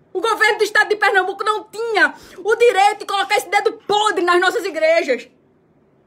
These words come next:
Mas coloca. E usa a força da polícia pra coibir. Usa a força da caneta também pra coibir os cristãos pernambucanos.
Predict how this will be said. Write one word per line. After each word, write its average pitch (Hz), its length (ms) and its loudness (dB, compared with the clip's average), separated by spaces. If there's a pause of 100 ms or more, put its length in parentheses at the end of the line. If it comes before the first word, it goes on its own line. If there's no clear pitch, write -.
(160)
Mas 311 140 -2
coloca. 285 480 -2 (600)
E 320 80 -2
usa 349 180 0
a 349 40 -2
força 339 240 -4
da 311 140 2
polícia 285 680 -6 (120)
pra 320 120 0
coibir. 294 560 -2 (1300)
Usa 339 560 2 (560)
a 349 180 0
força 381 380 2
da 392 100 0
caneta 381 580 2
também 330 280 -2
pra 339 140 -4
coibir 330 280 -2
os - 80 -4
cristãos 339 400 -4
pernambucanos. 311 960 -2